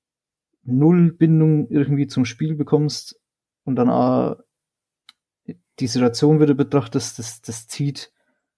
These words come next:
den halt vielleicht auch runter. Klar, dann kann ich mal erwarten, dass ich,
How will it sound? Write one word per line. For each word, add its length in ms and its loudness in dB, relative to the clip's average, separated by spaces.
den 200 2
halt 220 2
vielleicht 360 -2
auch 140 -4
runter. 560 0
Klar, 300 4
dann 120 2
kann 160 -2
ich 120 -2
mal 160 2
erwarten, 480 -4
dass 180 -2
ich, 480 -4